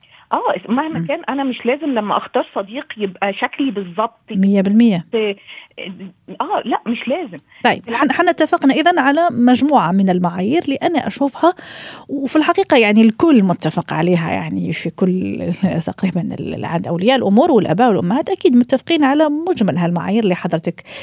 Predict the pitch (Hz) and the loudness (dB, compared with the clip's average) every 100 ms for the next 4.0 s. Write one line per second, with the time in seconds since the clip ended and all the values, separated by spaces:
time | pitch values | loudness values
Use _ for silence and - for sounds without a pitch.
0 | - - 160 - - 160 - 156 160 160 | -12 -4 -2 -2 -4 -4 -4 -4 -2 -2
1 | 160 - - - - - 190 190 190 190 | -2 -8 -14 -18 -20 -6 0 4 4 4
2 | 196 233 - 233 240 - - 359 - - | 2 -4 2 4 4 0 2 2 2 2
3 | 208 214 214 214 185 233 - 233 220 | 6 6 4 2 2 0 2 0 2